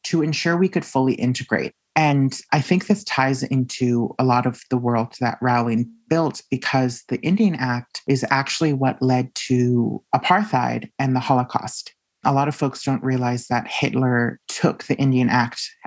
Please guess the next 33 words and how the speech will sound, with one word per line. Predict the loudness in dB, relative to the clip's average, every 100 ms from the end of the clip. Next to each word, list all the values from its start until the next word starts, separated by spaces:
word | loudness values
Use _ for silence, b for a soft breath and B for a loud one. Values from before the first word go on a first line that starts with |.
| 0
as | 0 2
inspiration | 0 0 0 2 2 0 0
for | 2
a | 2
lot | 4 2
of | 0 -2
the |
things | -2 0 0 -2
that | -4
he | 0 0
did | 2 2 2 -4
for | 0 2
registration | 4 2 0 0 0 2 2 2 2 2 2
and | 2 2 0
classification | 0 0 0 -2 0 0 2 2 2 0 0
and | 0 2 2
internment. | 2 4 4 6 6 4 -2 B B B B B B _ _
And | 2 6 6 4 2 -2 -16 _
a | 2
lot | 4 4
of | 0
folks | -2 -4 -6
could | -10
say | -4 -2 0
that | 0 -2 -4 -10 -12 _ _
Harry | -4 -2 0
Potter | 0 -2 0
is | -2 -4 -2
very | 0
much | 0 0 -2
an | -2
allegory | 2 0 0 0 0 -4
to | -2 0 0